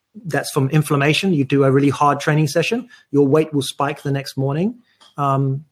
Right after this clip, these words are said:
uh, tends to see because of just inflammation and pulling water into you. If you're using supplements like creatine, as we've spoken before, your weight is gonna go up.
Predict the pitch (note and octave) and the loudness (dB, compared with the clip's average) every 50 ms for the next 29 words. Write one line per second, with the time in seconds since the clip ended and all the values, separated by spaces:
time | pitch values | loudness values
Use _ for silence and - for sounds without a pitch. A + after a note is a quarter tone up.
0 | _ _ _ _ - C3 B2+ B2+ B2+ B2+ B2+ C3 - - E4 D4 - - - E3 | _ _ _ _ -10 -8 -8 -6 -6 -6 -6 -6 -8 -10 -16 -18 -10 -4 -2 0
1 | E3 D3+ - C#3+ C3 - - C#3+ C3 C3 C3 C3 - - - C#3+ C3+ - C#3 C3+ | 0 0 0 -2 -2 0 2 2 2 2 2 0 -4 -6 -6 -4 0 0 0 0
2 | C3+ - C#3+ C3+ - E3 C#3+ C3 C3 B2+ B2 C3 C#3+ - - C#3 B2 A#2 - - | 0 0 -2 -2 -2 -2 -2 -2 -2 -2 -2 -2 -4 -4 -4 -6 -6 -6 -6 -4
3 | C#3 C3 B2 B2 A#2+ F3+ F3+ C#3 B2 B2+ B2 C3+ C3+ C3 C3+ C3 - C#3+ D#3 D3+ | -2 -2 -2 -4 -6 -8 -6 -6 -4 -2 -2 -2 -2 -2 -4 -4 -4 -6 -8 -8
4 | - - - _ - D#3 - D#3+ D3+ C#3+ D#3+ C#3+ C#3 C#3+ C3+ F3 E3 - E3 D#3 | -10 -18 -8 _ -2 0 2 2 4 4 4 2 2 2 0 0 0 0 0 0
5 | C#3+ C3+ - C#3+ B2+ B2+ - - C#3+ D#3 D#3 - F#3+ F#3 F3 D#3 B2+ - C#3 A#2 | 0 0 0 -2 -2 -2 -2 -2 -2 -2 -2 -2 -2 -2 -2 -4 -4 -4 -6 -6
6 | - - C#3 C3 C3+ B2+ B2 - - C#3+ D3 E3 E3+ - - _ _ _ C#3 C3+ | -4 -4 -6 -4 -4 -6 -8 -4 -2 0 0 0 -2 -4 -12 _ _ _ 0 0
7 | B2 B2+ C3+ C3+ C#3 C#3+ C3+ - - C#3 C3 B2+ C3 C3+ C3 C3+ D3+ - - - | 2 2 2 2 2 2 0 -2 -2 -4 -2 -2 0 0 0 0 0 -2 -6 -10
8 | _ | _